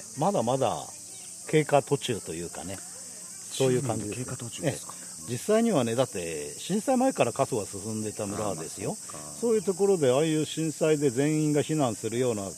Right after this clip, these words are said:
Speaker 1: 経験をして、
Speaker 2: うん。
Speaker 1: それからもう一回帰ってきて、その地域を守ろうという人たちですから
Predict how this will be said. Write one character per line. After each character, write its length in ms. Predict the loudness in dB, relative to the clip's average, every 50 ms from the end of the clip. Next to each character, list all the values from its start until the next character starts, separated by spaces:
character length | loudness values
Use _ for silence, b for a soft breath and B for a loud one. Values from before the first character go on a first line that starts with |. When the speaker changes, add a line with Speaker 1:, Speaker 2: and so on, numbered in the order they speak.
| -8 -6
Speaker 1:
経 160 | -4 -4 -2
験 360 | 0 0 0 0 0 -2 -2
を 60 | -2 -4
し 180 | -4 -4 0
て、 200 | 2 2 2 2
Speaker 2:
う 20 | 0
ん。 20 | -6 B B -14 B B B B -2
Speaker 1:
そ 100 | 0 4
れ 100 | 4 4
か 160 | 4 6 4 6
ら 120 | 6 6
も 140 | 6 6 4
う 40 | 4
一 60 | 6
回 420 | 4 4 4 6 4 4 4 4
帰 40 | 2
っ 220 | -2 -12 -8 -2
て 100 | -2 -2 -2
き 100 | -2 -4
て、 200 | 2 4 4 4
そ 140 | 4 2 2
の 120 | 2 2
地 240 | 0 0 0 0 0
域 180 | 0 0 0 0
を 80 | 0
守 300 | 0 0 0 2 2 6
ろ 120 | 6 6 6
う 60 | 4
と 120 | 2 -2 -4
い 160 | -2 -2 -4
う 20 |
人 200 | -6 -6 -6 -4 -2
た 120 | -2 -2
ち 140 | -2 -2 -4
で 140 | -4 -4 -6
す 120 | -6 -6
か 140 | -6 -4 -2
ら 220 | -2 -2 -4 -4